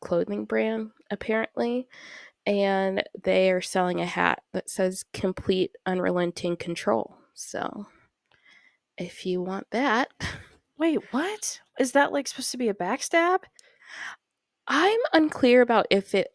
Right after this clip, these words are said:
Speaker 1: already existed or if it came about in the wake of all of this.
Speaker 2: Okay, well, to be
Speaker 1: But
Speaker 2: continued, because if that's the case,
Speaker 1: <laughs>
Speaker 2: that's, mm,
Speaker 1: That's a lot.
Speaker 2: I don't know who be still screaming Jonah's name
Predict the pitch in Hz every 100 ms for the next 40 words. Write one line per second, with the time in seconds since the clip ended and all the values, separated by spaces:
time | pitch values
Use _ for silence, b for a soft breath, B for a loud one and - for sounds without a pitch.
0 | 175 175 185 185 175 175 165 165 - 170
1 | 165 175 180 - 277 285 277 190 185 -
2 | 185 180 - 160 - - - 170 160 156
3 | 147 147 - - - 160 151 147 131 131
4 | 135 180 - b b b b - 160 143
5 | - 156 151 156 151 180 160 226 - -
6 | - - - 190 180 170 139 147 170 -
7 | 233 214 196 - - 160 156 147 147 165
8 | 170 170 156 185 226 330 - 185 - 139
9 | 82 - - - - _ _ _ _ _
10 | _ _ - - - 175 202 220 202 254
11 | - - - - - _ _ _ - B
12 | B 880 - - 160 160 156 156 151 -
13 | 135 69 - - 190 220 233 226 220 233
14 | 214 208 202 - 196 190 - - 190 175
15 | 160 170 160 143 180 180 160 143